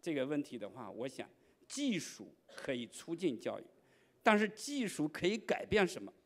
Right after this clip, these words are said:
我在想，技术可以使得我们对人才的需求的目标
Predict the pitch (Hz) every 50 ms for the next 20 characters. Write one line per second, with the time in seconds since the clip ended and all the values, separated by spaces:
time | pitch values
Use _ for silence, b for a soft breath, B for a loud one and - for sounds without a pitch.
0 | _ _ _ _ _ _ _ _ - - 139 143 180 196 185 - 143 107 - -
1 | - - 240 185 156 - 151 151 151 - - 139 135 135 135 131 131 - B B
2 | B B B - - - 143 151 190 202 196 170 151 - 180 170 160 143 147 147
3 | 208 240 - - 139 139 156 156 - - 170 156 - 127 131 135 147 160 170 165
4 | 127 123 123